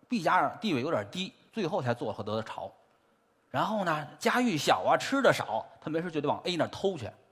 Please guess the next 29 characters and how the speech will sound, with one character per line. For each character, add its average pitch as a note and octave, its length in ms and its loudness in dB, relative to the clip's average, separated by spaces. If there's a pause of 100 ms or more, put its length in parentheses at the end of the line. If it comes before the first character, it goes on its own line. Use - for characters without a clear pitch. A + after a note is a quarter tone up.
(560)
他 B2+ 60 -4
偷 B3 260 2
归 C#3+ 160 4
偷， A#2 300 0
他 C3+ 80 2
得 C3+ 100 -2
偷 - 180 -6
偷 C3 120 -2
摸 D3+ 180 0
摸 D#3 260 4
的， - 80 0
是 - 140 -8
吧？ F#2+ 220 -6
不 D#4 80 -4
敢 - 160 -4
过 F3 180 -2
去。 G#2+ 140 -12
从 F3+ 120 -4
桥 - 220 -6
那 G3 80 2
儿 D#3+ 60 4
过 G3+ 180 4
去 A#2+ 100 -8
以 A2 60 -8
后， D3 260 0 (460)
先 G3+ 180 -4
到 E3 200 4
一 C#3+ 100 0
个 C#3+ 180 2